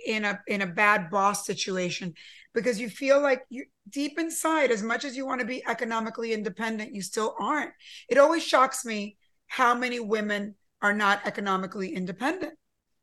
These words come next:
And, you know, I, I always say, listen, God knows I don't know everything 'cause God knows I've also had, you know, as you and I have both had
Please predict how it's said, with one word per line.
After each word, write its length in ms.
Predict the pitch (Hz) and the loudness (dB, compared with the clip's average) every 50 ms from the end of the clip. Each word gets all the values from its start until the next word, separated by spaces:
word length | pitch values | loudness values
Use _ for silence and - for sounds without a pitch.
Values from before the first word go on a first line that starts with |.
| _ _ _ _ _ _ _ _ _ | _ _ _ _ _ _ _ _ _
And, 400 | 262 262 262 262 262 254 240 - - _ _ _ _ _ | 4 6 6 6 6 2 -2 -6 -12 _ _ _ _ _
you 80 | 277 285 | 2 6
know, 200 | 294 285 277 277 - | 6 6 6 4 6
I, 180 | - 262 277 - - | 6 6 6 8 8
I 120 | 269 269 277 | 8 10 10
always 320 | 277 302 330 320 - - | 8 8 4 0 0 2
say, 400 | 285 254 240 233 233 226 233 - | 4 6 6 6 6 4 2 4
listen, 380 | - 262 277 269 - 226 202 - - _ - - - 240 | 2 2 2 2 0 -4 -6 -6 -10 _ -20 -18 -4 4
God 220 | 233 226 247 254 | 8 8 8 8
knows 220 | 262 269 269 247 | 8 4 4 6
I 120 | 269 226 226 | 6 6 6
don't 140 | 240 240 233 | 6 6 4
know 140 | 226 220 | 4 6
everything 360 | 220 214 208 226 220 240 247 220 | 6 6 6 4 0 -2 -4 -4
'cause 140 | 233 202 | -6 -4
God 240 | 185 220 214 214 214 | 2 4 4 4 4
knows 300 | 220 226 226 226 196 - - - _ _ _ _ _ | 2 2 0 0 -2 -6 -12 -18 _ _ _ _ _
I've 180 | 214 220 214 226 | 4 4 8 8
also 220 | 226 233 233 247 | 6 6 6 4
had, 160 | 226 233 226 - - | 4 4 2 2 0
you 100 | 240 240 | 0 0
know, 300 | 226 214 196 196 202 - _ - 349 | 0 2 0 -2 -4 -8 _ -6 -4
as 160 | 233 202 185 220 | -4 -2 -2 0
you 160 | 247 247 240 | 4 4 6
and 80 | 240 | 6
I 100 | 233 226 | 6 6
have 200 | 233 233 214 180 | 6 6 4 4
both 200 | 208 233 233 - | 4 4 4 6
had 240 | 220 240 208 202 - | 6 4 2 2 0